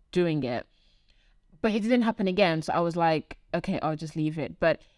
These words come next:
it was kind of annoying. Like, let me know your viewpoint on that, because I feel as though redundancy is such, like, a sensitive thing. And just because we see so many posts on LinkedIn of people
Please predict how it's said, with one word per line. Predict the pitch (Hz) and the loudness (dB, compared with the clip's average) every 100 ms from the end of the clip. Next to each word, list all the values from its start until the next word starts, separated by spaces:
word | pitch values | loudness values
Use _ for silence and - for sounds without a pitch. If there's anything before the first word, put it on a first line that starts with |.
| _ | _
it | |
was | 214 | -2
kind | 320 403 | 0 2
of | |
annoying. | 349 208 208 214 185 | 2 4 4 4 4
Like, | 180 | 2
let | 226 | 4
me | 285 | 4
know | 339 339 | 6 6
your | 302 | 4
viewpoint | 220 196 220 196 - | 4 0 0 -2 -2
on | 165 160 | -2 -2
that, | 135 - | -2 -6
because | 170 196 180 175 - - _ _ _ _ _ _ - | -6 0 2 2 -2 -16 _ _ _ _ _ _ -2
I | 214 | 0
feel | 277 | 2
as | 320 | 4
though | 320 | 4
redundancy | 277 214 196 202 220 - 220 | 4 2 0 0 0 -2 -4
is | |
such, | - 233 240 | -2 -6 -4
like, | 240 | -6
a | |
sensitive | - - 208 202 - - 202 | -8 0 0 0 -6 -6 -6
thing. | - - 151 156 196 240 240 - | -6 -6 -4 -2 -2 -2 -4 -2
And | 190 190 170 | 0 2 0
just | 220 - | -4 -4
because | 262 262 247 | -2 -2 -2
we | 233 | -2
see | - 220 208 | -4 -4 -6
so | - 196 | -2 -2
many | 185 175 | 0 -2
posts | - 165 170 - - | -2 -4 -4 -8 -6
on | 170 | -2
LinkedIn | 165 156 202 208 | -2 -2 -2 -2
of | 160 | -4
people | - 175 - 165 | -4 -8 -2 -2